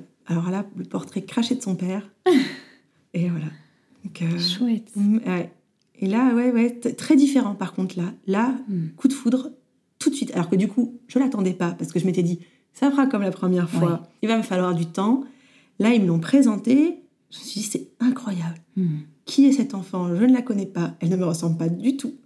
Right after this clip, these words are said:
Speaker 2: Hmm.
Speaker 1: Alors que la première me ressemble quand même beaucoup. Et, ouais, instantanément, euh, incroyable. Alors que j'avais vraiment peur en plus de, de moins aimer l-, j'aime, j'avais tellement d'amour pour, euh, mon,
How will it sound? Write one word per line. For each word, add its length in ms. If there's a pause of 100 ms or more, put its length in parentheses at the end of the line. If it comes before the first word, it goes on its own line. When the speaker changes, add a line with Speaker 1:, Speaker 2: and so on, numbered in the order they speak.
(140)
Speaker 2:
Hmm. 80 (120)
Speaker 1:
Alors 160
que 80
la 60
première 400
me 100
ressemble 600 (340)
quand 100
même 160
beaucoup. 380 (460)
Et, 340 (280)
ouais, 160 (100)
instantanément, 960
euh, 240 (440)
incroyable. 520
Alors 160
que 60
j'avais 180
vraiment 240
peur 200
en 120
plus 280
de, 320 (260)
de 140
moins 360
aimer 260
l-, 140 (320)
j'aime, 280 (540)
j'avais 220
tellement 360
d'amour 400
pour, 240
euh, 200
mon, 260